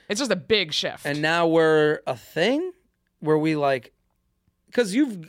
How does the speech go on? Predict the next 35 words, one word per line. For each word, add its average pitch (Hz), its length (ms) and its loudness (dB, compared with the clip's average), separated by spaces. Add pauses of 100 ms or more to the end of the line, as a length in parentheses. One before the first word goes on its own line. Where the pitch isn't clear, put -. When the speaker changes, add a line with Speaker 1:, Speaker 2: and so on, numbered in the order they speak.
(140)
Speaker 2:
hypothetically, 202 960 0 (420)
these 202 200 -4
two 208 160 4
have 185 100 4
been 156 140 -2
lying 175 380 0
to 147 100 -2
each 143 160 -2
other 135 280 0
since 143 300 -8
the 139 100 -6
first 143 300 0
day 139 140 2
they 123 160 -6
met. 127 280 -8 (160)
Speaker 1:
Yes. - 460 -12 (160)
Speaker 2:
<laughs> 208 200 -2
You 196 160 0
know, 202 160 2
Speaker 1:
So 160 120 -2
Speaker 2:
so 208 140 4
Speaker 1:
now 247 240 0
you 247 180 -2
almost 311 380 2
have 214 200 0
to 180 120 -2
start 180 420 -2
over 151 320 -4
fully. 139 440 -6
Speaker 2:
you 175 40 2
have 180 100 4
to 185 100 0
start 180 840 2
really 175 340 4
being, 160 220 2